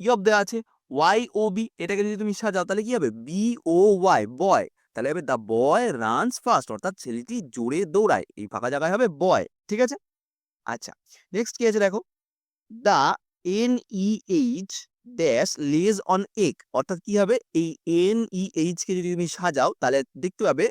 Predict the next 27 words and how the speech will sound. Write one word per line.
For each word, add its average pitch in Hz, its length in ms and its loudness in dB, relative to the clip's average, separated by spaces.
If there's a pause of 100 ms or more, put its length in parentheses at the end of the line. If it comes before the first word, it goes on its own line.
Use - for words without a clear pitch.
(220)
হবে 131 180 0 (260)
হেন। 185 200 -2 (240)
হেন 135 180 -2
মানে 208 220 0
কি? 269 160 -2 (280)
হেন 123 120 -2
মানে 165 140 0
হচ্ছে 233 200 -4
মুরগি, 208 280 -2 (260)
অর্থাৎ 240 300 -2 (360)
মুরগিটি 139 480 -4 (140)
তার 135 140 0 (100)
ডিমের 131 300 -2
উপরে 160 340 -2
লেজ, 170 380 0
অর্থাৎ - 200 -14
বসে 175 300 -2
রয়েছে, 170 240 0
অর্থাৎ 175 260 -6
তা 196 180 6
দিচ্ছে। - 340 -6 (240)
বুঝতে 160 200 -2
পেরেছো? 233 240 2 (1000)
নেক্সট 208 260 -2
কি 233 100 0
আছে? 220 180 -2 (1400)
"টি 233 120 2